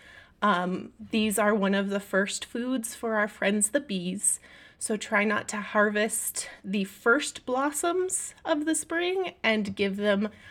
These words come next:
a little bit of time so that those bees can start their pollination process and start making their honey.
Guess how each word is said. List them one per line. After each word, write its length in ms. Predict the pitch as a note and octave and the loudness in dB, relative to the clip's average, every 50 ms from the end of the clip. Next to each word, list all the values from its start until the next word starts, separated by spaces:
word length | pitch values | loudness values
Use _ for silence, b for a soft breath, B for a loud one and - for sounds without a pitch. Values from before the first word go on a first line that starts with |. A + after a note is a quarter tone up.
| B B B | B B B
a 80 | - F#3+ | 0 2
little 240 | F#3+ G3 F#3 F#3 | 2 4 2 2
bit 160 | F#3 F#3+ F#3+ F#3 | 2 2 2 0
of 120 | F#3 - | 0 -2
time 320 | - - G3 F#3 F#3 F3 | -2 -2 0 0 0 0
so 160 | F#3 - - F3+ | -2 -4 -4 -4
that 220 | F#3 F3+ F3 - | -4 -4 -4 0
those 420 | - F#3 F#3 F#3+ F#3+ F#3+ - - B B B B B B B B B B B B B B | 2 2 2 2 2 0 -4 -8 B B B B B B B B B B B B B B
bees 380 | - B3 A#3+ B3 B3 A3+ A3+ - | -4 -2 0 0 -2 -2 -4 -8
can 480 | - - A3+ A#3+ A#3 G#3+ A3 G#3 G#3+ | -8 -4 0 4 4 6 4 4 2
start 640 | G#3 - - - A3+ G#3+ G#3+ G#3 G3 - - - - | -2 -2 0 4 6 8 8 8 6 4 -4 -4 0
their 640 | G3 G3+ G3 G3+ F#3+ F#3 F#3+ F#3 F#3+ G3 G3+ F#3+ B B B B B B B B B B | 2 4 6 8 8 8 8 8 6 6 4 0 B B B B B B B B B B
pollination 720 | - - A#3 A3 G#3+ G#3+ G3+ F#3+ G3 - - G3 G3+ G3 F#3+ | -2 2 2 4 4 4 2 2 2 0 0 0 2 0 0
process 800 | - - F3 F3 F#3 - - F#3 F#3 F#3 F#3 - - - - - - - | 0 -2 -2 -2 -2 -2 -2 0 0 0 -2 -4 -6 -8 -10 -12 -12 -10
and 200 | - F3 F#3 - | -8 -6 -6 -4
start 320 | - - E3+ E3+ E3+ - | -2 -2 -2 -2 -2 -4
making 340 | F#3+ F3 - - E3 D#3+ - | -6 -8 -8 -8 -10 -10 -8
their 140 | C3 B2+ - | -8 -8 -8
honey. 340 | - - G3 G#3+ - A3 | -8 -8 -8 -8 -10 -12